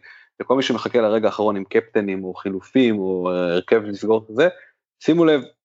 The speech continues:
כבר באזור, אה, שמונה וחצי, תעשו לכם שעון מעורר, לוודא שמונה וחצי ביום שישי, באמצע הארוחה,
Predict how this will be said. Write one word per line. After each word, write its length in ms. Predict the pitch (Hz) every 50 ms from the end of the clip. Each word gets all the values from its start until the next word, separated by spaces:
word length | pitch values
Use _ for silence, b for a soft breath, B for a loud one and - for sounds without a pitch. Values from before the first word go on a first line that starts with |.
| - - 101
כבר 320 | 107 104 131 135 135 131
באזור, 560 | 110 117 113 110 101 - 123 123 120 117 117
אה, 360 | 113 110 110 110 107 107 107
שמונה 360 | 101 - - 131 139 139 123 113
וחצי, 380 | 113 - 135 131 131 - 135
תעשו 300 | - - 110 - - 135
לכם 320 | 123 117 - - 120 110 110
שעון 260 | - 117 117 120 117
מעורר, 340 | 117 110 113 123 135 143 135
לוודא 480 | 117 110 110 110 104 107 101 113 113
שמונה 260 | 113 - 131 120 110
וחצי 280 | 110 - - - - 113
ביום 200 | 107 113 107 110
שישי, 240 | - 107 107 131 127
באמצע 340 | 107 104 117 123 120 - 117
הארוחה, 340 | 107 104 98 - 139 143